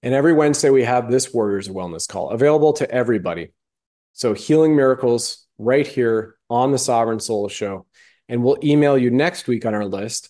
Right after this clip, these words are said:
to join the live Zoom Q and A that I'll have with special guests who will come on, and you can talk to them. Remember, these powerful, affordable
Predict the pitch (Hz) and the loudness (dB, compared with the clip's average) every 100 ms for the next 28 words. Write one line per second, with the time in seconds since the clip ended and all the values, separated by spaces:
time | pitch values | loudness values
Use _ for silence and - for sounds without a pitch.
0 | _ - 117 117 104 107 120 131 147 156 | _ -14 -8 -4 -2 -2 0 2 2 2
1 | 160 123 113 90 92 - 107 95 90 90 | 0 -2 -6 -10 -14 -10 -8 -6 -6 -6
2 | 87 _ _ - 107 107 117 110 107 - | -8 _ _ -4 -2 0 0 0 -2 -2
3 | 123 - 117 95 82 - - - _ _ | -4 0 -2 -2 -6 -8 -10 -12 _ _
4 | _ 117 113 - 120 104 95 95 107 135 | _ -4 -4 -2 0 0 -2 -6 -4 -2
5 | 147 - 131 123 - 110 98 80 _ _ | -2 0 0 0 -4 -4 -6 -10 _ _
6 | 113 120 135 131 104 90 - _ _ 117 | -4 0 2 0 -2 -4 -16 _ _ -8
7 | 107 107 - 139 139 147 - 85 123 - | -8 -10 -6 0 2 2 0 -6 -6 -10
8 | _ _ _ _ 104 - - 147 156 151 | _ _ _ _ -8 -8 0 4 4 4
9 | 120 104 143 | 2 0 0